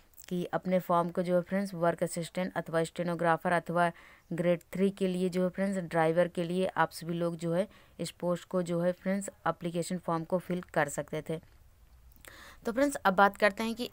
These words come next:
आप सभी का जो ये जो फ्रेंड्स एग्जाम होगा, यानी कि आप सभी के बार्क रिक्रूटमेंट का एग्जाम कब होगा और इसका जो एडमिट कार्ड जो है जो फ्रेंड्स वो इसको कब, यानी कि आप सभी के एडमिट कार्ड जो हैं कब तक आएंगे और आप सभी के फाइनल एग्जाम जो हैं फ्रेंड्स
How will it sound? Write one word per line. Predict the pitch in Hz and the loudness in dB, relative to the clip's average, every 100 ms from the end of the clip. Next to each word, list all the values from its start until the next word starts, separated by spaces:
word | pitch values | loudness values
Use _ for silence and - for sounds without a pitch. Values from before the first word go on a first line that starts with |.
| - | 2
आप | 170 - | 2 2
सभी | - 180 | -4 -4
का | 190 190 | 2 2
जो | 175 185 185 - | 2 0 -2 -2
ये | 170 180 | -4 -2
जो | 180 185 - - | 0 -2 -4 -4
फ्रेंड्स | 190 196 - - | -4 -4 -6 -8
एग्जाम | 160 156 170 180 | -6 2 4 4
होगा, | 180 170 170 180 | 2 -2 0 0
यानी | 175 175 | 0 -2
कि | 170 180 | -2 0
आप | 160 | 0
सभी | - 170 | -2 -8
के | 170 175 | -6 -4
बार्क | 160 160 165 | 0 0 -2
रिक्रूटमेंट | 160 - 165 170 170 | -8 -4 -4 -2 -6
का | - 180 | -2 -2
एग्जाम | 160 147 156 165 | -4 -6 -4 -4
कब | 165 165 | -4 -4
होगा | 165 175 185 - - - 170 | -2 -2 -4 -8 -20 -10 -4
और | 170 | -4
इसका | 175 - 185 | -4 -4 -2
जो | 175 - 170 | -2 -2 -2
एडमिट | 156 175 | -2 -6
कार्ड | - 170 180 | 0 2 2
जो | 180 | 0
है | 180 175 | -4 -4
जो | 175 | -6
फ्रेंड्स | 170 185 196 185 | -6 -4 -6 -6
वो | 170 190 190 - _ - | -4 -4 -6 -20 _ -10
इसको | 175 - 190 - | -8 -4 -4 2
कब, | 190 185 | 2 4
यानी | 180 170 175 | 0 0 -4
कि | - 180 | -6 -2
आप | 170 165 | 0 -2
सभी | 170 170 | -6 -4
के | 185 | -2
एडमिट | 165 170 170 | -2 -2 -6
कार्ड | - 165 165 | -2 0 0
जो | 165 170 | -2 -4
हैं | 180 - | -6 -4
कब | 180 170 | -4 -2
तक | 180 175 | -4 0
आएंगे | 170 165 165 185 | 2 2 -2 -4
और | - 160 | -2 0
आप | 156 160 | 2 0
सभी | 165 165 | -6 -6
के | 175 | -4
फाइनल | 160 160 165 175 - - _ - | -2 -2 0 -4 -6 -16 _ -10
एग्जाम | 151 170 165 180 | 2 4 4 2
जो | 175 | 0
हैं | 170 | 0
फ्रेंड्स | 170 180 - | -2 -4 -2